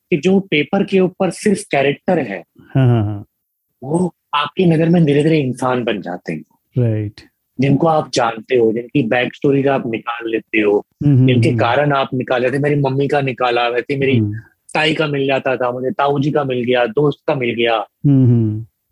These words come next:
Speaker 1: है ना? खुद की लाइफ में बहुत सारी घटनाएं होती हैं जो आप निकाल लेते हो।
Speaker 2: जी, जी।
Speaker 1: तो ये जो, ये सिर्फ, सिर्फ कैरेक्टर नहीं रहते हैं,
Speaker 2: हम्म।
Speaker 1: ये फिक्शनल नहीं रहते हैं, ये खुद के हो जाते हैं, ये
Speaker 2: राइट।
Speaker 1: वैसे कैरेक्टर जिनको आप जानते हो।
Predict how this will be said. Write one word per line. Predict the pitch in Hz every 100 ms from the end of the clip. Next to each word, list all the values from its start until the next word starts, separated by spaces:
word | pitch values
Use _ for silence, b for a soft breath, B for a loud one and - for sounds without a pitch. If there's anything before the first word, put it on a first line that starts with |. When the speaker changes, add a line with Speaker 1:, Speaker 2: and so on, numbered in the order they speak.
| 135
Speaker 1:
है |
ना? | 147 131 - _ _
खुद | 175 151
की | -
लाइफ | 190 170 147
में | 165 165
बहुत | 151 143
सारी | 165
घटनाएं | 143 127 156 151
होती | 143 -
हैं | 139
जो | 139
आप | 139 131
निकाल | 113 120 117
लेते | 113 110 120
हो। | 104 104
Speaker 2:
जी, | 135 123
जी। | 110 107 - -
Speaker 1:
तो | 196
ये | 180
जो, | 185 220 214 _ _ _
ये | 180
सिर्फ, | 190 226 - _ _ _ _ _
सिर्फ | - -
कैरेक्टर | 160 170 170 220
नहीं | 185 175
रहते | 131 98 - 92
हैं, | 82 78 -
Speaker 2:
हम्म। | 147 139 120 110 110 _ _ _ -
Speaker 1:
ये | 170 175 _ _ _
फिक्शनल | 180 180 233 220
नहीं | 208
रहते | 156 -
हैं, | 156
ये | 170
खुद | - - -
के | 208
हो | 170 127
जाते | 117 - -
हैं, | 104 101
ये | 120 131 -
Speaker 2:
राइट। | 123 123 107
Speaker 1:
वैसे | 139 196
कैरेक्टर | 190 165 156
जिनको | 160 175
आप | 170 135
जानते | 123 104 - -
हो। | 117 85